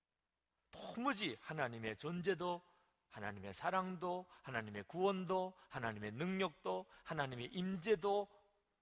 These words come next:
믿어지지가 않아요. 정말 위기죠. 사실 그때가 사실 믿음이 진짜 필요한 때입니다. 그 고비를 넘어가야 합니다.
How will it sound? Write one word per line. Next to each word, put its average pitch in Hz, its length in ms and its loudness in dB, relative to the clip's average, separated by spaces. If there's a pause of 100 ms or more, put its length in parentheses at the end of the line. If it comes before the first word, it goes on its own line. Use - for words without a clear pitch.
(300)
믿어지지가 170 880 -6
않아요. - 240 -18 (1200)
정말 101 380 -12 (120)
위기죠. 123 640 -10 (1080)
사실 123 400 -4
그때가 185 480 0
사실 151 440 -2 (280)
믿음이 120 420 -6
진짜 240 320 -8
필요한 160 440 -2
때입니다. 101 360 -18 (840)
그 208 180 4
고비를 196 460 2
넘어가야 117 600 -2
합니다. 107 220 -18